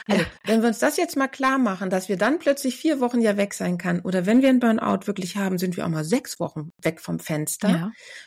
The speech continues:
Speaker 1: weil dann ja oft erst alles hochkommt, was da so schiefgelaufen ist bei einem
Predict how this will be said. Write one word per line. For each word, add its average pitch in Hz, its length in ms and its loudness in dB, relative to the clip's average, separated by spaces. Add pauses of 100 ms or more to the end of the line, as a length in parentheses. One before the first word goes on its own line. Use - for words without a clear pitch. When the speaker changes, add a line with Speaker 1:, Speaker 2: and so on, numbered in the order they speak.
(140)
Speaker 1:
weil 180 180 2
dann 202 220 2
ja 208 160 0
oft - 220 -6
erst - 280 -4
alles 220 280 -2
hochkommt, 196 420 0
was 180 160 -2
da 185 140 -2
so 170 120 -4
schiefgelaufen 170 800 0
ist 180 220 -4
bei 190 120 -8
einem 196 300 -2